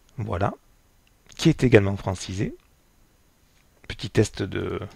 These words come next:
<laughs> orthographique aussi peut-être pour voir.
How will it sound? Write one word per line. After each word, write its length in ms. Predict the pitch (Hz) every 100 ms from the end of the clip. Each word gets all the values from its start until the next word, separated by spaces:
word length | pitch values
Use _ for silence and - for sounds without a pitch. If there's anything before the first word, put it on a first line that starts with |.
| -
<laughs> 1300 | - - - - - - - 110 123 117 90 87 -
orthographique 640 | 107 - 104 98 - 120 -
aussi 220 | 98 147
peut-être 320 | - - -
pour 160 | - 95
voir. 260 | - -